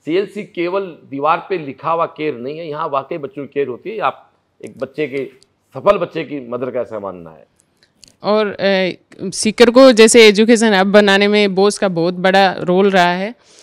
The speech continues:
Speaker 2: तो यहाँ ऐसे मान के चलना चाहिए कि भाई इतने संस्कार और विश्वास के साथ अपने बच्चे को डालेंगे यहाँ, तो कोई दिक्कत वाली बात नहीं है। हर पेरेंट्स यही चाहते हैं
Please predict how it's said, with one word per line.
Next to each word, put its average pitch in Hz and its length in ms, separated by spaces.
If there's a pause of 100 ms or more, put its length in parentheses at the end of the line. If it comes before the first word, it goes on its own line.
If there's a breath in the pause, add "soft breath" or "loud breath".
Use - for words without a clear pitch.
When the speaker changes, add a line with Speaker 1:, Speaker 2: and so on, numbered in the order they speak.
(280 soft breath)
Speaker 2:
तो 226 120
यहाँ 214 280
ऐसे 240 240
मान 202 320
के 233 100
चलना 220 320
चाहिए 208 340
कि 214 140
भाई 202 160
इतने 208 520 (180)
संस्कार 214 760
और 190 240
विश्वास 180 460
के 240 120
साथ 214 220
अपने 208 280
बच्चे 202 280
को 220 80
डालेंगे 196 460
यहाँ, 170 320 (540 soft breath)
तो 214 160
कोई 208 200
दिक्कत 190 300
वाली 208 200
बात 185 280
नहीं 180 200
है। 185 100
हर 202 160
पेरेंट्स 208 440
यही 208 160
चाहते 185 320
हैं 185 200